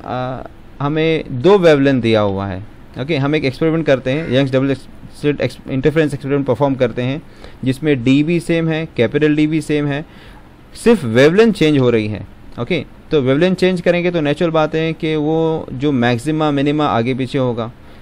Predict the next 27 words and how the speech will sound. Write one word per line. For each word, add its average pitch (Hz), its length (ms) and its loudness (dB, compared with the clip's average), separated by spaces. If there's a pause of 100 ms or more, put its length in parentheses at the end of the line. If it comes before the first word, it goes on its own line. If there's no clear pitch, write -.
(120)
तो 143 80 -4
यहाँ 143 180 0
पे 170 140 -2
क्या 175 180 2
दिया 139 220 0
है 160 120 -2
कि 160 140 -4
जब 143 300 0
वेवलेंथ 135 440 0
लैम्ब्डा 123 440 2
था, 110 200 -4 (520)
ओके, 131 200 -8
for, 139 240 -2 (120)
for 139 120 2
a 139 40 2
particular 135 400 0
wavelength 127 220 0
lambda, 113 420 0 (480)
tenth 208 240 6
maximum 170 480 2
is 175 120 0
formed 165 260 0
at 156 100 0
a - 20 0
distance 147 360 -4
y 110 200 4
one। 95 140 -4